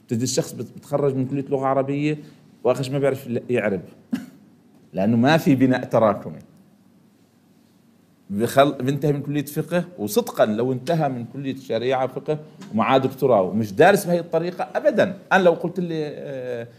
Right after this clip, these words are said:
يسأل في الوضوء، بقول لك: "لا يصلح". يزعل ما يزعلش، حق، ه-، هذا شأنه، بس هو لا يصلح لأنه ما عنده بناء، عنده معلومات إيش؟ معلومة هون، معلومة هون، فيش بناء،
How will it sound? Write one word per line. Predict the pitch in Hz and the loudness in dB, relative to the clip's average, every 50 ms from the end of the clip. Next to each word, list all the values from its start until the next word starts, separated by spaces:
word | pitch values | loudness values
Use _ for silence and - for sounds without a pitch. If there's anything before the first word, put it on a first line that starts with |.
| - _ | -8 _
يسأل | 135 156 - 135 151 151 151 | 2 2 2 4 4 2 2
في | - | 2
الوضوء، | 165 151 156 156 190 180 | 0 -2 -2 -2 -2 -4
بقول | 175 - - 170 | -4 -6 -6 -6
لك: | 170 170 165 | -6 -4 -4
"لا | 165 | -4
يصلح". | 160 123 - - - 82 - - - _ _ _ _ _ _ _ _ _ _ _ _ _ _ _ _ _ _ _ _ | -4 -4 -8 -10 -16 -18 -20 -20 -20 _ _ _ _ _ _ _ _ _ _ _ _ _ _ _ _ _ _ _ _
يزعل | 139 190 240 226 180 131 156 156 | 4 4 6 6 4 4 4 4
ما | 160 | 4
يزعلش، | 160 151 170 190 190 - | 2 4 4 2 2 0
حق، | - 208 185 151 | -4 -8 -6 -2
ه-، | - 135 135 131 127 139 139 - 107 127 127 135 | 0 0 0 -2 -6 -8 -6 -2 -2 0 2 2
هذا | 139 139 127 123 | 4 4 2 2
شأنه، | - 175 - - 101 - - - - _ - - - | 2 0 0 0 0 -2 -4 -10 -20 _ -20 -16 -6
بس | 104 104 - - | -4 -4 2 4
هو | 139 151 | 4 8
لا | 160 160 165 | 10 12 12
يصلح | 170 156 143 - - 92 92 - 131 | 12 12 10 6 2 -4 -8 -8 -2
لأنه | 101 107 - 131 139 143 147 139 139 - - - - _ - | -2 0 2 2 2 0 0 -2 -4 -10 -18 -20 -20 _ 2
ما | 113 131 156 196 202 | 6 8 10 10 8
عنده | 156 175 202 196 160 180 | 8 6 4 4 4 4
بناء، | 170 175 160 135 110 | 2 4 2 2 2
عنده | - 147 156 156 | 2 0 0 2
معلومات | 156 160 127 151 165 170 180 185 180 185 175 | 2 0 0 0 0 2 2 2 2 2 4
إيش؟ | 151 135 131 127 131 - - - - - _ _ _ _ - _ _ | 4 4 4 4 0 -8 -16 -20 -20 -20 _ _ _ _ -20 _ _
معلومة | 110 117 127 165 170 160 147 | -4 -2 0 2 2 4 4
هون، | 135 | 4
معلومة | 123 123 135 160 160 147 | 4 2 2 2 2 2
هون، | 135 | 0
فيش | 117 - - 240 226 - - | -2 -2 -2 0 0 0 0
بناء، | 147 156 156 151 135 110 - | 0 2 2 2 2 0 -2